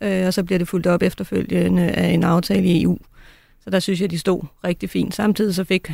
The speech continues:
Lars Løkke jo lige brugt lejligheden til at give dansk presse et lille svirp med halen undervejs, fordi der er en journalist fra B-, B T, der stiller et spørgsmål, som han synes er upassende i den sammenhæng. Øh, og når man sidder og kigger på, øh, på billederne, så er det meget tydeligt, at der er bred enighed i den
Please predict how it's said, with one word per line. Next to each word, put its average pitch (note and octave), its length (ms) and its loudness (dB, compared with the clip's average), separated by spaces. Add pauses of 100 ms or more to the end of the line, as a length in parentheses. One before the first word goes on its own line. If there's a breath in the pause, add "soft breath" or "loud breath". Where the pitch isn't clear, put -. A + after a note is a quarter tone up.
(140)
Lars F#3+ 220 0
Løkke F#3+ 200 2
jo G#3+ 60 4
lige G3 200 2
brugt F#3 220 0
lejligheden F#3+ 440 4
til G3+ 100 -4
at F#3+ 140 0
give G3 140 -2
dansk F#3 260 -4
presse G#3 360 0
et F#3 120 -2
lille F#3+ 160 0
svirp G3 260 0
med F#3 100 0
halen F#3+ 340 2
undervejs, F3+ 420 -2
fordi F#3+ 200 -6
der F#3+ 60 -4
er - 20 0
en F#3 60 0
journalist F#3 380 2
fra F#3 80 -8
B-, - 360 -2
B G3+ 40 0 (140)
T, - 60 -4 (120)
der F#3 80 0
stiller F#3 260 2
et F3 80 -2
spørgsmål, F3 500 -2 (520 loud breath)
som G3 140 2
han F#3 100 4
synes F#3+ 220 2
er G3 40 4
upassende F#3 460 0
i F#3 40 0
den - 140 -2
sammenhæng. F#3 680 2
Øh, F3 300 2
og F3 60 0
når F3+ 80 2
man F3+ 120 2
sidder F#3 240 2
og F#3 80 2
kigger G3 260 0
på, F3+ 400 -2
øh, F3 280 -2
på F#3 120 -6
billederne, G3+ 440 4
så G3 180 -6
er F#3 100 2
det F3+ 80 0
meget F#3 200 2
tydeligt, F#3+ 340 -2
at - 80 -6
der E3+ 60 -2
er E3+ 60 0
bred G3+ 240 0
enighed G3 420 -2
i F3+ 80 -4
den F3+ 140 -2